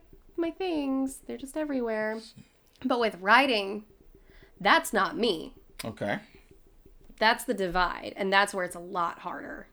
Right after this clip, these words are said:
Speaker 2: Gosh.
Speaker 1: 'Cause I'm just, I'm creating this other world and other people, and it's
Speaker 2: Yeah.
Speaker 1: not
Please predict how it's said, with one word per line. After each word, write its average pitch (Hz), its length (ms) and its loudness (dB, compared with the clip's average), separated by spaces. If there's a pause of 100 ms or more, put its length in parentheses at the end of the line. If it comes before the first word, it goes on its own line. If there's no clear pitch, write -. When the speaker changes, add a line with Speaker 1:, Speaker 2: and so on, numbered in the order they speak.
(360)
Speaker 2:
Gosh. - 600 -12 (360)
Speaker 1:
'Cause 185 180 -4
I'm 185 180 -2
just, 180 160 -10
I'm 190 140 -4
creating 185 680 -2
this 175 260 -2
other 185 320 2
world 190 600 6
and 180 380 2
other 175 440 2
people, 202 680 4
and 180 120 2
it's 208 220 -2
Speaker 2:
Yeah. 196 60 0
Speaker 1:
not 185 260 2